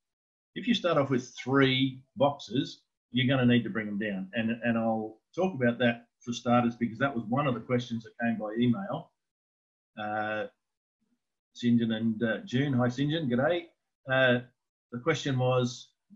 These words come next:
uh, as I understand the question, with a hive that has two full depth brood boxes and a s-, and an ideal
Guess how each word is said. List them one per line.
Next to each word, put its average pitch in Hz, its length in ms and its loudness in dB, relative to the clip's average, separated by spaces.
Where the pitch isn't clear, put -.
uh, 127 220 -6
as 127 140 2
I 127 140 4
understand 127 480 2
the 117 60 2
question, 123 520 0
with 147 140 0
a 123 80 2
hive 185 600 0
that 120 160 -4
has 117 580 -2
two 196 260 4
full 160 200 -2
depth 131 380 0
brood 110 220 -4
boxes 139 540 -10
and 160 400 2
a 139 60 4
s-, - 320 -6
and 143 160 2
an 131 100 2
ideal 120 760 6